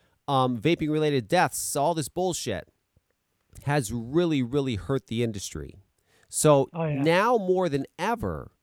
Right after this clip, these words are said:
Speaker 1: a lot of these, uh, guys are turning over to the C B D market. You know, they're trying to, most of them are turning over to C B D market, T H C market, marijuana market. You know, they're, they're trying, they're kinda doing the same thing with vaping, but with C B D. So here's what I'm doing.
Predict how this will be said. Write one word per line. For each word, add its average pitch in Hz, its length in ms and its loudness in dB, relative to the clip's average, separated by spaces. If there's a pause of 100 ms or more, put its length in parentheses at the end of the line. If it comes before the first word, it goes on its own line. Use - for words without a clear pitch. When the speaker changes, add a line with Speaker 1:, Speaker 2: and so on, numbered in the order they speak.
(420)
Speaker 1:
a 131 60 2
lot 131 320 4
of 107 160 0
these, 117 400 0
uh, 110 160 0
guys 107 400 0
are 98 60 -2
turning 110 320 -4
over 98 200 -2
to 92 100 -4
the 85 100 -8
C - 180 -6
B 85 140 -8
D 110 160 -2
market. 104 600 0
You 117 120 -6
know, 92 320 -2
they're 110 100 -2
trying 123 320 -2
to, 123 100 -2 (280)
most 196 340 4
of 180 60 -6
them 185 80 2
are 160 80 2
turning 160 200 2
over 131 140 2
to 117 60 -6
C 131 180 0
B 117 100 -4
D 120 140 0
market, 107 480 0
T - 160 -2
H 101 140 -2
C - 100 -4
market, 98 240 -2
marijuana 101 400 0
market. 90 420 -4
You 101 80 -6
know, 98 140 -2
they're, 110 180 -2
they're 117 200 -2 (120)
trying, 160 300 2
they're 160 140 -4
kinda 208 240 0
doing 175 160 2
the 165 80 0
same 156 260 2
thing 139 320 0 (100)
with 123 240 2
vaping, 113 360 2
but 92 100 -4
with 95 80 -14
C 101 200 -6
B 85 100 -4
D. 78 260 -10 (500)
So 131 440 -6 (1120)
here's 196 260 2
what 160 100 2
I'm 139 240 4
doing. 78 340 -6